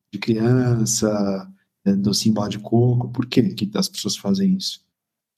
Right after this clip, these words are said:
Porque o passado ele é muito mais cômodo. Isso, isso é uma coisa que existe há centenas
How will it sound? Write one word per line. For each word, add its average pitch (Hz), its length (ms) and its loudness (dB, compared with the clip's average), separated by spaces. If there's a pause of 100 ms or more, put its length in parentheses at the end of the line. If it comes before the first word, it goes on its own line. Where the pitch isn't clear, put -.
(100)
Porque - 180 -2
o - 20 6
passado 107 380 2
ele 101 140 0
é 101 60 0
muito 104 220 -4
mais 110 200 0
cômodo. - 440 -2 (440)
Isso, 190 500 0 (160)
isso 254 220 2
é - 20 4
uma 180 140 0
coisa 120 280 2 (280)
que - 120 0
existe 123 420 2
há 110 100 4
centenas 120 800 0